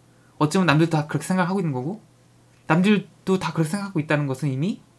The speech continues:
그것은 역발상이 아니다라는 것을 의미하는 거죠. 그래서 내가 정말 독자적인 사고방식, 독립적인 사고방식, 내가 진정한 역발상을 하고 있는 것인지를 이제 확인할 때 남들이 이걸 정말 이해하면 안 돼요.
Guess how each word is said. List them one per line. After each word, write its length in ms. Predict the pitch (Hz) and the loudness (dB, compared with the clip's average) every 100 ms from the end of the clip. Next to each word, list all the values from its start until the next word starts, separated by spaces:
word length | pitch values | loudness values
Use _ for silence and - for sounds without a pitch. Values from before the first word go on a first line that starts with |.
| _ | _
그것은 340 | - 139 180 214 - _ _ _ | -2 -2 -2 -8 -10 _ _ _
역발상이 680 | 139 - 151 156 165 185 214 - _ | -2 0 0 0 -2 -4 -8 -14 _
아니다라는 880 | 151 147 151 117 - - _ 139 147 | 2 2 2 -2 -8 -20 _ -2 0
것을 220 | 151 147 135 | 0 -2 -2
의미하는 320 | 127 127 123 | -2 -4 -6
거죠. 240 | 117 147 - _ _ _ _ _ - - - - | -12 -16 -20 _ _ _ _ _ -20 -20 -20 -8
그래서 380 | 147 185 147 - - - - - - - | -2 2 0 -2 -16 -20 -20 -20 -20 -6
내가 200 | 170 208 | 2 4
정말 420 | 202 185 190 165 - | 6 6 4 4 -2
독자적인 480 | 175 - 226 208 190 | -4 2 4 4 2
사고방식, 560 | 180 180 156 135 - - _ _ _ _ _ _ _ | 2 0 0 -2 -8 -16 _ _ _ _ _ _ _
독립적인 480 | 180 214 214 196 180 | 4 6 4 2 2
사고방식, 580 | 175 170 143 127 123 - _ _ _ _ | 2 0 0 -4 -12 -18 _ _ _ _
내가 160 | 165 185 | 4 4
진정한 400 | - 185 208 190 | 4 4 6 6
역발상을 580 | 143 - 180 175 180 180 | 4 4 4 4 2 2
하고 200 | 226 247 | 0 0
있는 160 | 208 | 2
것인지를 500 | 170 156 156 156 147 | 0 0 0 2 0
이제 300 | 131 127 113 | 0 -4 -6
확인할 340 | - 240 180 139 | -2 0 0 0
때 260 | 175 123 - _ _ - - - | -2 -4 -10 _ _ -20 -6 4
남들이 360 | 214 247 247 | 6 8 6
이걸 240 | 196 226 208 | 6 4 4
정말 240 | 196 185 | 2 4
이해하면 360 | 165 226 220 147 | 6 6 4 2
안 120 | 127 | 0
돼요. 260 | 127 117 | -6 -8